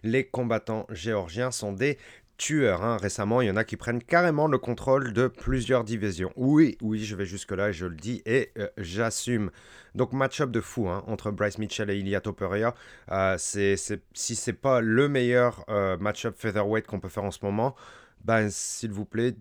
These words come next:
dites-le moi et prouvez-moi le contraire. Mais peut-être que j'en oublie, mais je pense que c'est le plus excitant. Et on y a droit. Euh, ce combat-là, on en a parlé plusieurs fois. Euh, c'est tombé à l'eau.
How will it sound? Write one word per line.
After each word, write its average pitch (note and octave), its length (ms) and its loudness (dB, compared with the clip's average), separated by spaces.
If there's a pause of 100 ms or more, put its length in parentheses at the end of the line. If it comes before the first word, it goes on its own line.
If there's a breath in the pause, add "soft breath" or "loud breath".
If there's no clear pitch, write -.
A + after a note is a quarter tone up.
(120)
dites-le G#2 260 -4
moi G2+ 320 2
et F#2 40 -2
prouvez-moi G2 460 -2
le F#2+ 60 -4
contraire. C3 540 -6
Mais G#2 400 -2 (120)
peut-être - 240 -4
que D3 100 0
j'en A#2+ 140 2
oublie, B2 260 0
mais F#2+ 260 -2
je F2+ 180 -6
pense C3 380 -2
que - 220 -12
c'est B2+ 80 0
le A#2 60 -4
plus A#2 240 -6
excitant. A2+ 520 -4 (640 loud breath)
Et C3 140 4
on C3 100 4
y B2 120 4
a A2 80 4
droit. F#2 300 -2 (380 soft breath)
Euh, G2 160 0
ce - 160 -2
combat-là, A2 400 2
on B2+ 140 2
en G2+ 100 0
a G2 60 4
parlé G2 320 0
plusieurs G#2+ 560 -2
fois. B2 360 2 (360 loud breath)
Euh, F#2 340 0
c'est - 1000 -8
tombé G#2 260 0
à G#2 140 6
l'eau. A2+ 260 0